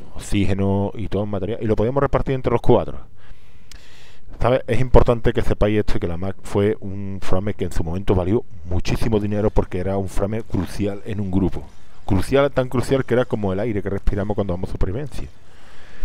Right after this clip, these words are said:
Bueno, otra cosa importante, amigos. Las configuraciones que yo os doy aquí, o las build, o como quieran llamarlo, de armas, de frame, también sirven en P C, ¿eh? Cuidado, os sirve también.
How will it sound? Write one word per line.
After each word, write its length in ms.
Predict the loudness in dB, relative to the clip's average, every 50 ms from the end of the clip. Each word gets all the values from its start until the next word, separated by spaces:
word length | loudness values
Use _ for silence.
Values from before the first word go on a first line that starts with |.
| -4 -4 -10 -18 -18 -16 -2 4
Bueno, 180 | 6 8 10 10
otra 140 | 8 8
cosa 240 | 6 6 4 4 2
importante, 680 | 2 6 8 8 8 8 6 2 0 0 0 0 0
amigos. 240 | 2 2 2 2 2 0 2 0 0 2 2 2 2 2 0 -2 -2 -2 -2 -2 2
Las 140 | 4 4 4
configuraciones 640 | 4 4 4 4 6 6 6 8 8 8 8 8 6
que 100 | 8 10
yo 140 | 10 10 10
os 80 | 12
doy 200 | 10 10 10 10
aquí, 360 | 8 4 2 2 2 2 2 0 -2 -4 -4 -4 -4 -2 0
o 100 | 0 0
las 180 | 0 -2 -2 2
build, 320 | 6 8 8 8 8 4 2
o 80 | -2
como 180 | -2 -2 -2 2
quieran 220 | 6 6 6 8
llamarlo, 500 | 8 6 6 4 2 2 2 4 4 2
de 160 | 2 0 -2 -4
armas, 460 | -4 -4 -4 -4 -4 -4 -4 -4 -6
de 80 | -6
frame, 320 | -8 -8 -8 -8 -8 -8 -6
también 280 | -6 -2 2 2 2
sirven 300 | 2 2 2 2 2 2
en 80 | 2 2
P 80 | 2 2
C, 300 | 2 2 0 0 0 -2
¿eh? 40 |
Cuidado, 280 | 0 2 2 2 2 2
os 100 | -2 0
sirve 300 | 4 6 6 6 6 2
también. 400 | 0 -2 -2 -2 -2 -2 -4 -4